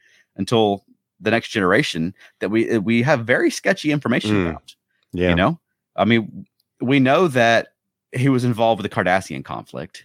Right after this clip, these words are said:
Speaker 1: We got some references to that.
Speaker 2: Yep.
Speaker 1: Um, then we know that, you know, he met Tasha Yar along the way. Um, but we, we, other than that, we don't get a whole lot of information about that nine-year period. So I, I'm really interested to see what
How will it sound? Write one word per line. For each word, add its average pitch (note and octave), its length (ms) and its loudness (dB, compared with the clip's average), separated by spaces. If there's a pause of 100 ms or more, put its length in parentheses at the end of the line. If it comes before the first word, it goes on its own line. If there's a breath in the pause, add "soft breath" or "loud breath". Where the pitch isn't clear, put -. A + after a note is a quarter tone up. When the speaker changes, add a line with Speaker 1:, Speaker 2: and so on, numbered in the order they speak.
Speaker 1:
We G2+ 120 -8
got G#2 120 2
some F#2+ 160 -4
references F2 440 -2
to D#2 100 -10
that. E2+ 320 -4 (380 loud breath)
Speaker 2:
Yep. - 180 -4
Speaker 1:
Um, E2 420 0 (420)
then G2 160 0
we G2+ 80 2
know G#2 160 2
that, G#2 160 0
you A2 80 0
know, G2 100 2
he G2+ 140 -4
met G2+ 280 0 (140)
Tasha G2+ 300 -2
Yar F#2+ 180 4
along D#2 260 0
the D2 60 -8
way. C#2 320 -6 (480 soft breath)
Um, F2 380 0 (480 loud breath)
but A#2+ 240 2
we, B2 120 4
we, G#2+ 400 -2
other E3 200 0
than D3+ 100 -2
that, D3+ 160 0
we A#2 80 -2
don't E3+ 160 0
get - 80 -2
a E2+ 60 -2
whole A#2+ 240 0
lot B2 180 0
of G#2 100 -8
information F2 440 -4
about F2 180 -6
that D#2+ 140 -4
nine-year F2+ 400 -6
period. G2+ 400 -8
So F2+ 80 0
I, A2+ 80 4 (100)
I'm G#2+ 180 0
really C#3 180 0
interested F#2+ 200 -4
to F2+ 100 -6
see - 140 -4
what F#2 300 -2